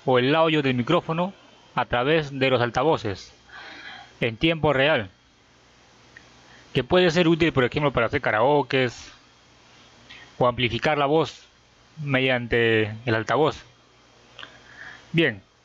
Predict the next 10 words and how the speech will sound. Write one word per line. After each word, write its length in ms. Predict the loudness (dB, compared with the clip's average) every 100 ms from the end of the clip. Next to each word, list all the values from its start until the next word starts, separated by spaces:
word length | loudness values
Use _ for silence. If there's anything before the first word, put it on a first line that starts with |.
| _ _ _ _ _ 0
lo 220 | 4 4
único 220 | 4 2
que 100 | 2
necesitaremos 460 | 0 2 2 2 2
es 100 | 0
el, 160 | 0 -10 -16 _ _ -20 _ -2
es 100 | 2
el 100 | 2
programa 520 | 2 2 2 -2 -2 _ _ _ _
Audacity, 640 | 0 2 2 -2 -6 -8